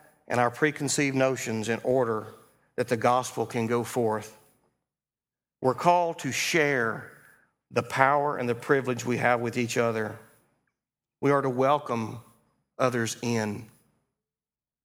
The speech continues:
We are to open up and to share whatever God has blessed us with, laying whatever prejudices we have aside. The human heart wants to be on the inside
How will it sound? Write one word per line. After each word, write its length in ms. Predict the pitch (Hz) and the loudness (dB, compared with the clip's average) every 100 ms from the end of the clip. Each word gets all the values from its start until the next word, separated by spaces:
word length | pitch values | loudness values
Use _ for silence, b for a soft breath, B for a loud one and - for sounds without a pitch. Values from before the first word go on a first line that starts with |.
| _ _ _ _ - _ _ _ _ _ _ _ _ _ _ _ | _ _ _ _ -20 _ _ _ _ _ _ _ _ _ _ _
We 100 | 131 | 2
are 120 | 143 | 2
to 120 | 135 143 | 2 2
open 300 | 156 156 135 | 2 2 0
up 220 | 135 139 | 2 0
and 100 | 120 | -4
to 100 | 113 | -4
share 340 | 110 - 127 123 | -2 2 2 2
whatever 340 | 117 117 113 | 0 0 0
God 280 | 107 113 113 | 0 2 2
has 140 | 110 | 0
blessed 340 | - 120 107 117 | 0 0 2 -2
us 160 | 104 | -2
with, 420 | 120 113 104 - - b b b b b - | 0 0 0 -8 -20 b b b b b 2
laying 600 | 135 139 135 127 135 151 - | 4 4 2 -2 -6 -14 -6
whatever 420 | - 151 143 135 | 2 4 4 0
prejudices 1000 | 120 - 131 120 117 104 120 104 - - - b b b _ _ | -2 2 2 2 -4 -2 -2 -2 -6 -10 -16 b b b _ _
we 120 | - 110 | -2 2
have 240 | 120 110 | 2 2
aside. 520 | 113 - 110 107 107 107 - _ _ _ B B B _ _ _ - B B - | 0 0 0 0 -4 -8 -20 _ _ _ B B B _ _ _ -20 B B 0
The 80 | |
human 280 | 135 180 165 | 4 4 2
heart 340 | 135 156 156 135 | 4 4 4 0
wants 240 | 143 - | -4 -2
to 100 | 127 | 0
be 160 | 131 131 | 2 2
on 140 | 123 | 0
the 140 | 117 | 0
inside 580 | 117 110 120 107 104 104 | -2 0 -2 -2 -4 -6